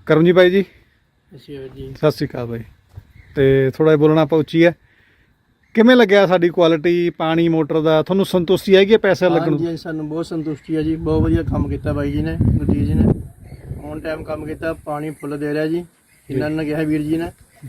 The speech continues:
Speaker 2: ਪੰਜ ਹਾਰਸ ਪਾਵਰ ਦੀ ਆਪਾਂ ਮੋਟਰ ਲਾਈ ਹੈ ਜੀ, ਆਪਾਂ ਐਕਸਟਰਾ ਦੋ ਪੈਨਲ ਲਾਏ ਜੀ ਇਹਨਾਂ ਦੇ ਕਹਿਣ ਤੇ,
Speaker 1: ਜੀ ਬਾਈ।
Speaker 2: ਜੋ ਕਿ ਬੁੱਲ ਕਰੰਟ ਦੇ ਰਹੀ ਹੈਗੀ ਆ।
Speaker 1: ਹੂੰ, ਹੂੰ।
Speaker 2: ਤੇ ਆਪਾਂ ਨੂੰ ਬਹੁਤ ਵਧੀਆ ਲੱਗਿਆ। ਜਿਸ ਵੀ ਵੀਰ ਭਾਈ ਨੇ ਲਵਾਉਣਾ ਹੈਗਾ,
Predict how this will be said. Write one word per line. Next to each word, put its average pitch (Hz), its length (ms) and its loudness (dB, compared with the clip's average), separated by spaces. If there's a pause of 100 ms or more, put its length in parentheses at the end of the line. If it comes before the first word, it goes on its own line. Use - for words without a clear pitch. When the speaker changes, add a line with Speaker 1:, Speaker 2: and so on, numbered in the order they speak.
(880)
Speaker 2:
ਪੰਜ 143 240 -4
ਹਾਰਸ 147 240 -2
ਪਾਵਰ 160 200 -6
ਦੀ 160 60 -4
ਆਪਾਂ 156 140 -6
ਮੋਟਰ 143 240 -8
ਲਾਈ 147 240 -6
ਹੈ 151 40 -4
ਜੀ, 165 180 -10 (800)
ਆਪਾਂ 143 240 -8
ਐਕਸਟਰਾ 147 220 -8
ਦੋ 147 160 -6
ਪੈਨਲ 143 300 -6
ਲਾਏ 147 240 -2
ਜੀ 156 80 -8
ਇਹਨਾਂ 160 200 -8
ਦੇ 151 80 -6
ਕਹਿਣ 156 240 -4
ਤੇ, 165 180 -8 (420)
Speaker 1:
ਜੀ 131 120 -4
ਬਾਈ। 123 120 -4
Speaker 2:
ਜੋ 156 80 0
ਕਿ 165 100 0
ਬੁੱਲ 160 240 -2
ਕਰੰਟ 156 260 -6
ਦੇ 147 140 -4
ਰਹੀ 147 120 -4
ਹੈਗੀ 147 180 -4
ਆ। 151 80 -8 (280)
Speaker 1:
ਹੂੰ, 143 120 -4
ਹੂੰ। 120 220 -6 (440)
Speaker 2:
ਤੇ 151 60 -8
ਆਪਾਂ 147 180 -6
ਨੂੰ 143 100 -4
ਬਹੁਤ 151 140 -2
ਵਧੀਆ 170 180 2
ਲੱਗਿਆ। 160 200 -4
ਜਿਸ 160 80 -10
ਵੀ 170 120 2
ਵੀਰ 160 220 -2
ਭਾਈ 160 200 -6
ਨੇ 147 100 -6
ਲਵਾਉਣਾ 143 340 -4
ਹੈਗਾ, 156 240 -4